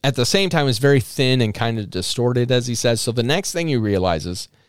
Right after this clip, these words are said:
he's laying on a table inside a strange room, presumably on board this craft,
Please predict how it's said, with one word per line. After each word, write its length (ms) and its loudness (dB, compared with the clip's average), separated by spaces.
he's 180 -4
laying 280 2
on 120 4
a 60 0
table 640 2
inside 580 0
a 80 0
strange 440 0
room, 420 -2
presumably 800 4
on 160 2
board 280 4
this 180 2
craft, 560 0